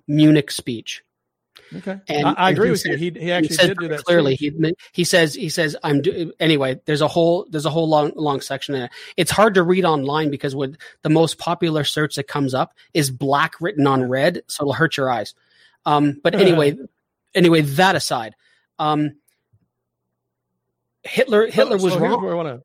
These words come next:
Speaker 2: okay.
Speaker 1: Hitler was wrong.
Speaker 2: Okay, but the thing is, is you're
Speaker 1: And you
Speaker 2: saying
Speaker 1: and
Speaker 2: he
Speaker 1: I
Speaker 2: was
Speaker 1: agree that Hitler
Speaker 2: wrong.
Speaker 1: was wrong.
Speaker 2: Okay,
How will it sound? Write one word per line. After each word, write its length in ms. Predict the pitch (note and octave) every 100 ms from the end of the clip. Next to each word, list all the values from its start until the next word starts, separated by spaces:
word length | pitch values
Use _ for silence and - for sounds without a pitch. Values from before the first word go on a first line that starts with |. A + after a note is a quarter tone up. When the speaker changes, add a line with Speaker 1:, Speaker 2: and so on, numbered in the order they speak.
| _ _ _ F3+
Speaker 2:
okay. 200 | E3+ -
Speaker 1:
Hitler 140 | A#3+
was 200 | A#3+ D#3
wrong. 400 | E3 C#4+ - - _ _ _ _ _ _ _ _ _ _ _ _ _ G#3+
Speaker 2:
Okay, 280 | G#3 G3+
but 340 | F3+ C#3+ F#3 D#3+
the 100 | F3+
thing 280 | G#3+ A3 G#3
is, 440 | A#3+ D#3+ C#3+ - _ _ _ _
is 260 | E3 D#3 B2+
you're 160 | E3 A3
Speaker 1:
And 100 | -
you 60 | -
Speaker 2:
saying 220 | F#3+ G3
Speaker 1:
and 100 | C#4+ C#4+
Speaker 2:
he 40 |
Speaker 1:
I 40 | C#4+
Speaker 2:
was 160 | D3
Speaker 1:
agree 140 | - D3
that 60 | G#3
Hitler 60 | F3+
Speaker 2:
wrong. 100 | C#3+
Speaker 1:
was 140 | E3+ A#2+
wrong. 80 | A2+ _ _ _ _ _ -
Speaker 2:
Okay, 380 | D#3+ E3+ D#3+